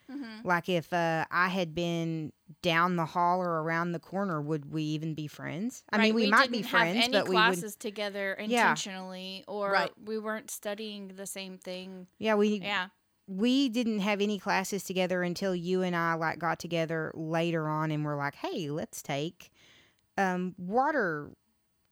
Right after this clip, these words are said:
Speaker 2: aerobics together," or
Speaker 1: Mm-hmm.
Speaker 2: whatever. You
Speaker 1: Right,
Speaker 2: know what I
Speaker 1: right.
Speaker 2: mean? Like, uh, we were just, like, on these two different paths, and we ended up in the same dorm room, and we were right next to each other. And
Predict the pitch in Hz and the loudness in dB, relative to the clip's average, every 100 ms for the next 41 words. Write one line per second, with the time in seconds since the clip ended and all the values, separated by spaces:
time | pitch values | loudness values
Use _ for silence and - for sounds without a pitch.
0 | _ _ - 208 175 170 156 143 - - | _ _ 0 4 4 4 2 -4 -8 -6
1 | 151 147 135 135 127 156 156 156 151 147 | -2 -2 -2 -6 -6 -4 0 0 0 -2
2 | 143 143 - 156 220 202 160 208 180 165 | -2 -4 -2 4 6 8 6 4 4 2
3 | 180 165 156 - 165 160 156 156 - - | 0 -2 -2 0 0 2 0 -2 -6 -18
4 | - - _ _ _ 175 196 190 180 175 | -20 -20 _ _ _ -2 0 2 0 -2
5 | 165 - _ - 175 185 170 185 - 170 | -6 -12 _ -16 -4 -2 0 -2 -2 -4
6 | 165 175 175 175 170 - - 196 190 180 | -2 0 0 0 -2 -4 0 2 2 0
7 | 170 170 185 - - 180 180 - 180 170 | -2 -2 -2 -4 -4 0 0 -2 -2 -2
8 | 170 165 160 165 160 165 160 156 - 170 | 0 -2 0 -2 0 -2 -2 -2 -2 -2
9 | 170 165 156 165 208 180 156 156 156 151 | 0 -2 -2 0 0 0 0 0 -2 -6
10 | _ _ _ _ 180 175 165 160 156 156 | _ _ _ _ -2 0 0 0 -2 -4
11 | 170 180 175 170 143 175 170 165 165 214 | -2 0 2 0 0 0 0 0 -2 -2
12 | - - 170 156 - 151 143 147 175 - | -6 -4 -2 -2 -2 -2 0 -2 -2 -6
13 | - - _ _ 190 185 180 180 175 170 | -20 -20 _ _ -2 0 0 0 0 -2